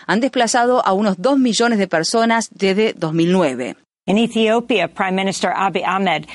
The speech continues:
Speaker 2: unveiled his new cabinet Tuesday.
Speaker 1: En Etiopía, el primer ministro Abiy Ahmed presentó el martes a su nuevo gabinete de gobierno, para el que, en una cifra récord,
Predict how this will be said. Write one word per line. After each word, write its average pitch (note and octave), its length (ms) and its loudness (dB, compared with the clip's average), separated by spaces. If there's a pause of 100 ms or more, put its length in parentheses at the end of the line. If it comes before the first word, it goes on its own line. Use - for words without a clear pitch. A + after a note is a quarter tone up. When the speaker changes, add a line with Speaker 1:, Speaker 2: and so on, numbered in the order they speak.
(140)
Speaker 2:
unveiled A#3 500 0
his B3+ 140 -8
new A3+ 160 -6
cabinet A3+ 480 -14
Tuesday. F3 480 -18
Speaker 1:
En G#3+ 140 2
Etiopía, A3+ 640 2
el G3+ 200 0
primer A#3+ 400 2
ministro F3+ 640 2
Abiy G3 300 2
Ahmed G#3+ 640 0
presentó B3+ 440 0
el D4 100 0
martes C4+ 440 0
a A#3+ 60 2
su A3 160 0
nuevo C#4 360 2
gabinete A3 520 2
de F#3 100 4
gobierno, G#3+ 560 2
para F#3+ 200 2
el G3 120 -2
que, B3+ 380 2
en F3 160 2
una F#3+ 180 2
cifra F3 380 0
récord, B3+ 400 0